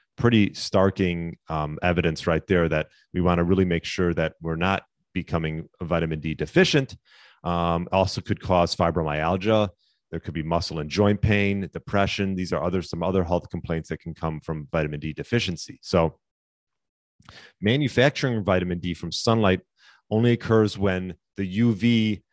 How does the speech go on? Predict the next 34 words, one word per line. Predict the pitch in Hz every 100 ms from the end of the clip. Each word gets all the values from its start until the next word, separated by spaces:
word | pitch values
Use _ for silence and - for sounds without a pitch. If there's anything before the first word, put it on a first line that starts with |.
| _
the | 95
ultraviolet | 98 - 107 98 98 87
radiation, | 87 90 113 - 92
is | 78
greater | - 90 104 101 90
than | 85 80 -
three | 104 127 92 69 - _ -
on | 85
the | 82
U | 90 92
V | 85 98 80
index. | 71 - - - - _ _ _ _ _ -
Um, | 73 73 73 65 _
so | - 95 85
what | 90 127
can | - 131
affect | 98 - 110 110 _ _ _ _ _ _ _
the, | 87 92 87 82 80 - _ _ _ _ 104
you | 87
know, | 78
the, | 87 85
the | 82
U | 85 110 98
V | 104 110
inve-, | 123 113 - 117 -
in, | 123 -
in, | 123 127 123
in | 127 -
index, | 135 135 135 - -
the | 92
time | - 101 98
of | 87
the | 80
day | 92 87 104 156 170